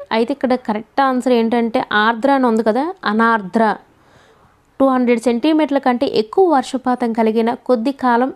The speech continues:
అనార్ద్ర శీతోష్ణ స్థితి ఉన్న ప్రాంతాల్లో పెరుగుతాయి. అది కరెక్ట్ ఆన్సర్. ఇక్కడ ఆర్ద్ర చిన్న పదం, ఒక లెటర్ మాత్రమే ఇక్కడ మిస్టేక్ అనమాట.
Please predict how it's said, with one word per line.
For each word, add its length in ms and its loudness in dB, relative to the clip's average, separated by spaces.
అనార్ద్ర 400 0
శీతోష్ణ 720 -2
స్థితి 300 -4
ఉన్న 200 0
ప్రాంతాల్లో 540 -2
పెరుగుతాయి. 600 -2
అది 140 -4
కరెక్ట్ 340 -4
ఆన్సర్. 280 -2
ఇక్కడ 680 -6
ఆర్ద్ర 520 0
చిన్న 260 -2
పదం, 340 -2
ఒక 380 -2
లెటర్ 360 -2
మాత్రమే 640 0
ఇక్కడ 400 -4
మిస్టేక్ 400 -4
అనమాట. 320 0